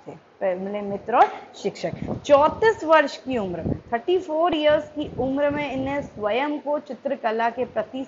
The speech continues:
समर्पित कर दिया। समर्पित कर दिया मतलब सब job वॉब काम सब छोड़ के उनने उस समय बस सब कुछ उसी में दे दिया। और उसी में जैसे ही दिया तो obviously अभी तक जॉब था तो कुछ investment तो होगा।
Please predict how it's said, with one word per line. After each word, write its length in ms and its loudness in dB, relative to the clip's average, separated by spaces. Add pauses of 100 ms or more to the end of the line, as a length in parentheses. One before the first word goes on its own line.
समर्पित 600 -4
कर 80 0
दिया। 280 -8 (280)
समर्पित 460 0
कर 120 6
दिया 180 4
मतलब 360 2
सब 280 2
job 340 2
वॉब 200 4
काम 340 -2
सब 240 -2
छोड़ 280 0
के 320 -2 (520)
उनने 380 -2 (240)
उस 220 -2
समय 280 -2
बस 360 0 (180)
सब 240 -4
कुछ 300 -6 (320)
उसी 240 -6
में 200 0 (400)
दे 280 4
दिया। 240 -6 (380)
और 200 8
उसी 360 -2
में 160 -2
जैसे 300 -2
ही 80 -2
दिया 340 2
तो 360 -4
obviously 640 -6
अभी 240 -10
तक 140 -4
जॉब 340 -2
था 260 -2
तो 120 -4
कुछ 240 -8
investment 640 -4
तो 80 0
होगा। 400 2